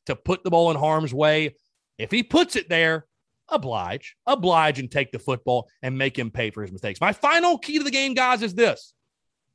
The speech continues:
Final key. We've been talking offense all season long, okay? And believe it or not,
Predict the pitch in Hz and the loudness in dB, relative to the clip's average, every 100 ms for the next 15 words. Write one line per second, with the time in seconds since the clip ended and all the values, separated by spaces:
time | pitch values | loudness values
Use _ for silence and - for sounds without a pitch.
0 | _ - 143 175 170 165 117 85 _ _ | _ -4 0 0 -2 -6 -8 -10 _ _
1 | _ _ _ _ _ _ _ _ _ _ | _ _ _ _ _ _ _ _ _ _
2 | _ _ _ _ _ _ _ _ 98 107 | _ _ _ _ _ _ _ _ -14 -8
3 | - 160 156 165 175 170 185 185 - _ | 0 0 2 2 2 2 -2 -4 -12 _
4 | 131 170 196 202 196 185 - 196 190 170 | 4 6 8 6 2 -4 -10 -8 -6 -4
5 | 180 175 151 107 110 82 69 65 _ _ | -4 -6 -10 -8 -6 -8 -14 _ _ _
6 | 85 85 101 107 _ _ _ _ _ _ | -20 -8 -6 -6 _ _ _ _ _ _
7 | 117 117 233 233 214 262 269 | -4 0 2 2 4 2 0